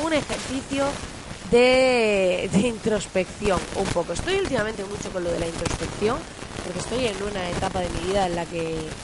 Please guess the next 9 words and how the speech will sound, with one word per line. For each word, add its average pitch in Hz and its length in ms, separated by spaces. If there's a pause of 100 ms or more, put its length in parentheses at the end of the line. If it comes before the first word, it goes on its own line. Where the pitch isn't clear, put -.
estoy 233 240
haciendo 202 360
mucho 220 300
trabajo 185 540
de 180 80
autoconocimiento 180 960
y 175 40
trabajo 170 380
interior, 185 460